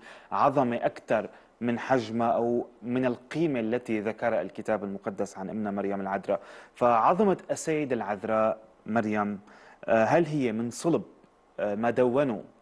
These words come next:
كتاب الكتاب المقدس، أم هي عظمت بقرار مسكوني، عظمت بتقليد كنسي فقط؟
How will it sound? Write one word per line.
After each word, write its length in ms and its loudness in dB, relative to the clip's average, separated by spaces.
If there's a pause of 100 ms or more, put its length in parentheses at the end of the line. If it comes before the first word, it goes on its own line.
(180)
كتاب 400 2
الكتاب 580 -2
المقدس، 840 0
أم 280 4 (380)
هي 160 6
عظمت 520 2 (340)
بقرار 480 4
مسكوني، 640 -4 (340)
عظمت 540 0
بتقليد 420 -2 (100)
كنسي 320 -6
فقط؟ 320 -12